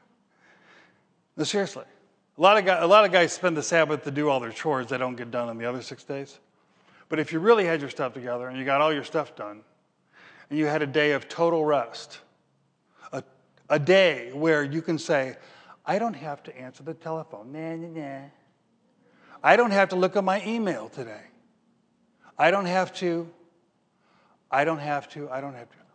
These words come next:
I'm free. I am a free man today." And I can just read the word. I can pray. I can meditate. I can relax. It's a glorious thing.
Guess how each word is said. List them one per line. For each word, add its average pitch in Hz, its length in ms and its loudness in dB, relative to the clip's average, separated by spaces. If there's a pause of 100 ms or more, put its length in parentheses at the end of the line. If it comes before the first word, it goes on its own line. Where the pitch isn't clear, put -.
I'm 143 140 -8
free. 135 540 -14 (1040)
I 143 120 -6
am 135 140 -8
a 117 60 -14
free 170 480 -6
man 123 420 -4 (920)
today." 104 340 -16 (2750)
And 127 100 -6
I 127 80 0
can 127 160 -8
just 113 240 -14
read 147 220 -4
the 147 100 -4
word. 160 420 -2 (920)
I - 40 -20
can 117 160 -20
pray. 156 400 -4
I 131 60 -10
can 123 200 -16
meditate. 147 580 -10 (680)
I 123 100 -16
can 113 140 -18
relax. 123 600 -12 (680)
It's 151 160 -6
a 151 60 -2
glorious 131 600 0
thing. 147 360 -6